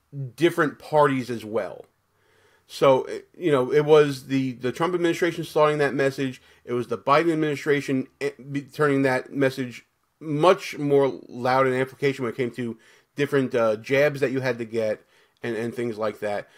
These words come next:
So I would say that both sides have the trappings of –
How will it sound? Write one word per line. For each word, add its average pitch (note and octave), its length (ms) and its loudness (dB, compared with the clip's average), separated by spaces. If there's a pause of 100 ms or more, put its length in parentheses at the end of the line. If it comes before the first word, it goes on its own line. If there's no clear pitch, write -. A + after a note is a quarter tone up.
(160)
So G#3 140 2
I F3+ 40 10
would F#3+ 120 4
say G#3+ 140 4
that F#3 200 0
both D#3+ 220 0
sides E3 360 -2
have D3+ 200 0
the C3+ 80 0
trappings C#3+ 720 -4 (160)
of – C3 440 0